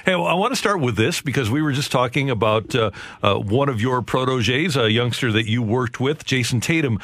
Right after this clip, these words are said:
We were talking about him during the break, a-, and you've watched a lot of high school basketball, been around a lot of high school basketball players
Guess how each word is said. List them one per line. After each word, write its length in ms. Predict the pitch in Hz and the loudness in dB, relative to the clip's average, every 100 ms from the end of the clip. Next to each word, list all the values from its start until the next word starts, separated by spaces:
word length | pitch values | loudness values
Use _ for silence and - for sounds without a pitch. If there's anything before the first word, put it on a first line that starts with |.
| - | -6
We 80 | 131 | -4
were 40 | 120 | 0
talking 320 | 147 139 143 | 0 0 0
about 180 | 131 120 | 0 0
him 180 | 143 | 0
during 360 | 117 139 135 123 | 0 0 0 0
the 80 | 113 | 0
break, 440 | 82 123 120 - - - - | 0 0 0 -2 -12 -16 -4
a-, 60 | 127 | -2
and 240 | 151 143 | 0 2
you've 160 | 165 214 | 0 2
watched 280 | 165 - - | 0 0 0
a 80 | |
lot 360 | 113 95 123 147 | 0 2 2 2
of 60 | 127 | 2
high 180 | 143 | 2
school 260 | 131 - 135 | 0 -2 -2
basketball, 480 | 117 117 - 117 113 | 2 0 0 0 0
been 180 | 95 131 | 0 0
around 240 | 131 120 | 0 2
a 40 | |
lot 260 | 101 98 127 | 2 2 2
of 60 | 117 | 2
high 160 | 123 | 0
school 280 | 120 - 117 | 0 -2 0
basketball 540 | 95 113 - 110 107 | 2 0 0 0 0
players 800 | 101 - 90 143 156 120 87 82 | 0 -8 -4 0 2 2 0 -4